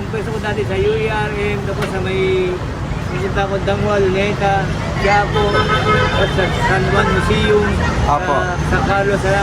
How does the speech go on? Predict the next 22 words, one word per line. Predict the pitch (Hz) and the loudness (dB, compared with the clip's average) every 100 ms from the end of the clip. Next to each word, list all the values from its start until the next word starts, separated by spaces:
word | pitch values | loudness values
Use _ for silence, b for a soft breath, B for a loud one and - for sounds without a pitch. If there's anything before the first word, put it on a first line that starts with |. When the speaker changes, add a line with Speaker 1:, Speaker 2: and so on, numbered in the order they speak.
| 202 | 0
Speaker 1:
sa | 196 - 190 185 190 | 0 0 0 0 0
University, | 190 190 190 196 196 | 0 2 0 2 0
San | 185 185 | 0 0
Carlos | 185 180 175 | 0 0 0
University. | 185 185 180 185 185 175 - - - - - - - 190 | 0 0 0 0 0 0 0 -2 0 0 0 0 0 0
Ngayon, | 226 226 | 0 0
dito | 208 - | 0 0
na | 202 | 0
ako, | 208 | 0
nasa | 196 185 196 190 | 0 2 0 0
pwesto | 196 175 | 0 0
sa | 190 185 | 0 0
harapan | 180 185 - - | 0 0 0 0
ng | - 185 - - - - - - | 0 0 0 0 0 -2 0 0
seven-Eleven. | - 214 226 226 220 208 202 196 | 0 0 2 2 2 2 2 2
Maraming | 202 214 214 | 2 2 0
salamat | 214 214 208 | 0 0 0
sa | 202 190 | 0 0
seven-Eleven | 208 196 196 202 196 | 0 2 2 2 0
sa | - 202 | 0 0
mga | 190 190 180 190 | 2 0 0 2
crew. | 220 | 4